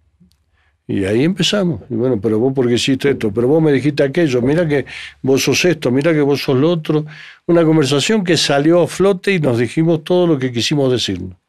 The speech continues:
De esa flote, de esa, de esa reunión, salió el equipo que en el setenta y cinco salió campeón.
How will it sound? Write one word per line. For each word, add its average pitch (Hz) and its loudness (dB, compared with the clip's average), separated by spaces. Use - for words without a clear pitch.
De 131 2
esa 151 2
flote, 170 0
de 123 0
esa, 135 2
de 117 0
esa 151 0
reunión, 139 2
salió 120 0
el 139 4
equipo 139 0
que 127 2
en 117 2
el 110 0
setenta 101 -4
y 107 -4
cinco 160 -2
salió 104 -4
campeón. 107 -6